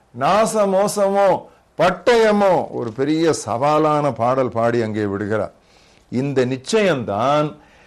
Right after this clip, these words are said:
நமக்கு அசையாத நம்பிக்கை அளித்து, உபத்திரவத்தில் பொறுமையாய் இருக்க நம்மை தைரியப்படுத்துகிறது என்று ரோமர் பன்னிரெண்டாம் அத்தியாயம் பன்னிரெண்டாம் வசனத்தில் வாசிக்கிறோம். நமது பிரச்சனைகள், பாடுகளை குறித்து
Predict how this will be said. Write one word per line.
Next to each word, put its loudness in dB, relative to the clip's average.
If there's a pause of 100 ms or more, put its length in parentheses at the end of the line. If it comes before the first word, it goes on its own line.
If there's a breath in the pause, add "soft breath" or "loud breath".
(160 soft breath)
நமக்கு 0
அசையாத 2
நம்பிக்கை 0
அளித்து, 0 (380 soft breath)
உபத்திரவத்தில் 0
பொறுமையாய் 2
இருக்க 0 (180)
நம்மை -2
தைரியப்படுத்துகிறது -2
என்று -6
ரோமர் -2
பன்னிரெண்டாம் -2
அத்தியாயம் -4
பன்னிரெண்டாம் -2
வசனத்தில் -4 (200 loud breath)
வாசிக்கிறோம். -4 (720 soft breath)
நமது 2
பிரச்சனைகள், 0
பாடுகளை 0
குறித்து 0